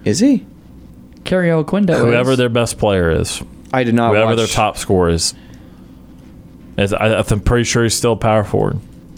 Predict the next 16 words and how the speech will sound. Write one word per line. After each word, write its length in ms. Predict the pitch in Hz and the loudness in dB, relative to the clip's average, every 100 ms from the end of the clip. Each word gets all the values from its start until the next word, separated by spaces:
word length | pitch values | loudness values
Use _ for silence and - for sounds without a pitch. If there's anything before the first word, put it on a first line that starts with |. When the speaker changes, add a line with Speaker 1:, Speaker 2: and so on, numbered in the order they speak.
| - - - - - | -20 -20 -20 -10 -4
Speaker 2:
You 80 | |
think 180 | 156 190 | -2 0
so? 300 | - 202 247 240 - - - | 0 0 -2 -4 -14 -20 -8
Speaker 3:
Yeah. 300 | - 208 104 - - - - - - - - - - | 0 2 0 -4 -12 -20 -20 -20 -20 -20 -20 -20 -6
J 160 | - 139 | 0 2
J's 200 | 120 101 | 2 2
really 200 | 107 95 | 2 2
bad 240 | 95 92 | 2 2
at 100 | - | 0
looking 300 | 85 87 85 | -4 -2 -2
up 140 | 78 - | -2 -2
things, 340 | 90 82 85 | -4 -4 -4
so. 220 | - 76 | -4 -2
Speaker 1:
Yeah. 720 | 87 87 - 90 85 95 - - - - - - - - - - - - - - - - - - - - - - - | 0 0 -2 0 0 0 -4 -12 -20 -20 -20 -20 -20 -20 -20 -20 -20 -20 -20 -20 -20 -20 -20 -20 -20 -20 -20 -20 -8
Speaker 2:
Hold 220 | 196 254 | 0 0
on. 300 | 180 127 151 | 2 0 -2